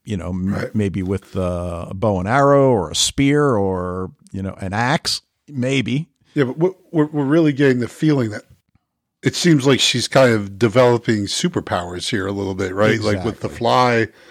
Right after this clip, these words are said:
Speaker 2: from before and now putting, you know, four bullets through the same hole. I mean, that's crazy. It's so unlikely that that could happen ever. So, um, yeah, like, yeah, I think we, she's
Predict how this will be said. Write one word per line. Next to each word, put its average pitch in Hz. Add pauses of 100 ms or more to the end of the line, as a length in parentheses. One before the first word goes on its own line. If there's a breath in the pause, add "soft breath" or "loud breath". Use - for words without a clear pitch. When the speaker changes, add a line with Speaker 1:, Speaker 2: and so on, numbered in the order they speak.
(180 soft breath)
Speaker 2:
from 113
before 131
and 110
now 120
putting, 107 (120)
you 117
know, 101
four 113
bullets 113
through 113
the 98
same 104
hole. 110
I 92
mean, 98
that's - (880 loud breath)
crazy. 123
It's 98
so 107 (100)
unlikely 104
that 101
that 101
could 95
happen 101
ever. 101 (460 loud breath)
So, 104
um, 87 (1000)
yeah, 117 (360)
like, 98
yeah, 104
I 95
think 95
we, 101
she's -